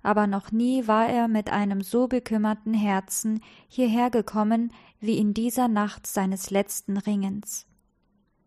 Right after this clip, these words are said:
Während seines ganzen Erdenlebens hatte er im Licht der Gegenwart Gottes gelebt und selbst im Zwiespalt mit Menschen, die vom Geist Satans besessen waren, konnte er sagen:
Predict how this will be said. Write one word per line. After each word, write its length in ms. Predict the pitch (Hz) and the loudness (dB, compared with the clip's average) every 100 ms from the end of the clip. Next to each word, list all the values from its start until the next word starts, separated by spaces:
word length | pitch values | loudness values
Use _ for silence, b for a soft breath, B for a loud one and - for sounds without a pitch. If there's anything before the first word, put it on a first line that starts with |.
| _ _ _ _ _ _ - | _ _ _ _ _ _ 4
Während 320 | 226 233 226 | 4 6 4
seines 320 | 233 233 - | 4 2 2
ganzen 400 | 247 262 - 277 | 0 0 -2 -2
Erdenlebens 840 | 220 233 247 240 220 226 240 - B B - | 4 4 4 2 2 2 -2 -6 B B -2
hatte 260 | 269 277 | -2 2
er 260 | 277 247 247 | 2 4 4
im 140 | 240 | 2
Licht 320 | 233 269 - 240 | 2 0 0 -2
der 80 | |
Gegenwart 560 | 214 226 233 208 202 - | 0 0 0 0 -2 0
Gottes 400 | 214 214 226 - | -2 -2 -6 -4
gelebt 420 | 202 196 233 - b b b | -2 0 0 -2 b b b
und 160 | 254 247 | -4 2
selbst 340 | 254 269 - | 2 2 0
im 120 | 233 220 | -2 -2
Zwiespalt 720 | - 269 269 - 240 233 233 | -2 -2 -2 0 2 2 0
mit 220 | 233 226 | -6 0
Menschen, 560 | 226 247 - - 202 190 B B - | 0 2 0 -2 -2 -4 B B -2
die 80 | 220 | -2
vom 300 | - 202 196 | 0 -2 2
Geist 420 | 208 247 254 - | 4 4 0 0
Satans 540 | 208 208 220 220 - | 2 2 0 -2 -2
besessen 520 | 226 220 240 - 214 185 | -4 0 -2 0 -4 0
waren, 460 | 190 202 214 214 B B - | -2 0 -4 -6 B B -2
konnte 300 | 269 269 277 | 0 2 2
er 180 | 220 | 2
sagen: 600 | 208 220 214 220 220 220 | 2 2 2 0 -2 -4